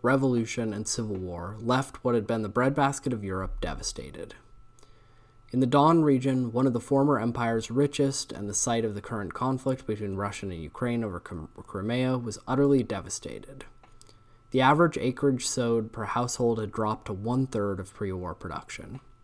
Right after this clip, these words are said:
The total livestock in the region had dropped down to just a quarter of what it had been in nineteen fourteen.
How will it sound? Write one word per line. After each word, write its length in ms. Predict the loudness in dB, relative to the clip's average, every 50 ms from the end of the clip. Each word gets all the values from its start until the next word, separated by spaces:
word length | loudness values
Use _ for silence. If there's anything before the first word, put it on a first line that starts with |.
| -20 -20 -20 -20 -20 -20 -12 -10
The 80 | -4 2
total 340 | 6 6 8 8 8 8
livestock 580 | 8 6 6 4 2 0 0 0 0 0 0 -2
in 100 | -4 -2
the 80 | -2 0
region 360 | 0 -2 -2 -4 -6 -6 -6
had 120 | -6 -6
dropped 280 | -4 -2 -2 -2 -4 -6
down 240 | -6 -6 -4 -4 -6
to 60 | -6
just 240 | -6 -6 -8 -8 -10
a 60 | -12
quarter 500 | -10 -4 0 2 2 4 4 2 2 0
of 100 | 0 -4
what 160 | -4 -4 -4
it 140 | -4 -6 -6
had 100 | -8 -6
been 400 | -6 -6 -4 -6 -6 -8 -10 -12 -14 -14
in 200 | -12 -8 -8 -6
nineteen 400 | -6 -6 -8 -8 -8 -10 -12 -10
fourteen. 580 | -10 -10 -10 -10 -12 -12 -14 -14 -14 -14 -16